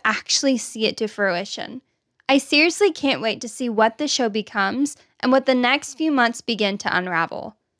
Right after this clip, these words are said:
Now, because this is the first episode, I feel like I must introduce myself and what this show is about.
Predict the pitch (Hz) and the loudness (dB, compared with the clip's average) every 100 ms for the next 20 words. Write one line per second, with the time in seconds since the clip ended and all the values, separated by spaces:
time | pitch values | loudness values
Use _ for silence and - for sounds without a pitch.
0 | - 269 262 262 254 285 - - 349 392 | -2 2 4 4 4 2 0 2 2 4
1 | 508 494 - 269 277 247 220 240 233 - | 4 4 4 4 6 4 4 2 2 -2
2 | 202 226 208 220 214 - 233 - 311 359 | -2 -2 0 4 4 2 -2 2 4 6
3 | 370 359 294 240 254 - - 226 240 214 | 6 4 4 4 2 0 -4 -2 -2 -2
4 | 214 208 220 202 - 185 196 - 214 214 | -2 -2 0 0 2 2 2 0 0 4
5 | 226 - 269 - 208 202 196 180 - - | 2 4 2 4 2 2 0 0 0 -4